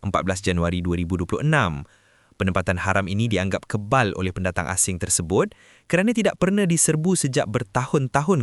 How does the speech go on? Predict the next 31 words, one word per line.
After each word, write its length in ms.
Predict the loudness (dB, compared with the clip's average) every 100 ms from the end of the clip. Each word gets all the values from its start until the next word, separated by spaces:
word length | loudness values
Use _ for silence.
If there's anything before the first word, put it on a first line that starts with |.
| 0
kewujudannya. 800 | 0 2 2 4 4 2 -2 -12 _ _ _ _ _ -2
Serbuan 320 | 2 4 4
Jabatan 400 | 4 4 4 2
Imigresen 480 | 2 2 2 2 2
Malaysia 400 | 4 4 4 2
Kuala 240 | 4 4 4
Lumpur 320 | 2 2 2 4
awal 160 | 2
pagi 320 | 2 -2 -2
itu 320 | 0 2 2 2
mengesan 560 | 2 2 4 2 0
penempatan 560 | -2 0 0 0 0 0
yang 80 | -2
terletak 480 | -2 -2 0 -2
di 80 | 0
sebelah 480 | 0 2 2 0 2
laluan 320 | 0 0 -2
utama, 480 | -2 -2 0 0 0 -4 -14 _ _ 0
selain 320 | 2 4 4
binaan 320 | 2 2 0
haram 320 | 2 4 4 4
yang 80 | 2
dilengkapi 480 | 2 0 -2 -2 -2
bilik, 480 | -2 0 2 0 -4 -4
tandas, 560 | -2 0 2 2 0 -2
dapur, 640 | -2 -2 0 2 4 2 -2 -16 _
ruang 320 | 0 4 4 4
tamu 320 | 4 4 2
dan 160 | 2
fasiliti 480 | 0 0 0 0 0
surau. 560 | 2 4 4 4 0